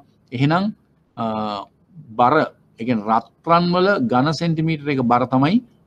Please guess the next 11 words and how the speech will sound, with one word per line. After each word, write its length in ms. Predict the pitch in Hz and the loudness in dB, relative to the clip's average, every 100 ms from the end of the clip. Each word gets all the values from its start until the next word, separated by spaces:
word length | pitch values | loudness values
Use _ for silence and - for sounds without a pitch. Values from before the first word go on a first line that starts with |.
| - | -10
වැඩිම 340 | 110 117 143 | -2 4 6
වශයෙන්, 460 | 135 127 147 185 123 | 6 4 0 -8 -4
වැඩිම 260 | 117 143 | 2 2
තියෙන්නේ. 380 | 139 117 92 - _ _ _ _ - | 2 0 -2 -10 _ _ _ _ 0
අඩුම 260 | 143 190 170 | 4 6 6
තියෙන්නේ 440 | 160 170 220 226 - | 4 4 2 -2 -6
ජලය. 440 | 113 147 127 90 - _ _ _ _ _ _ _ _ | 0 2 2 0 -10 _ _ _ _ _ _ _ _
ජලය 200 | 123 123 127 | -2 0 0
තමයි 200 | 135 170 | 0 2
බර 180 | 123 101 - _ _ _ - | 0 0 -8 _ _ _ -4
ඝනත්වය. 380 | 113 107 - | -4 -4 -10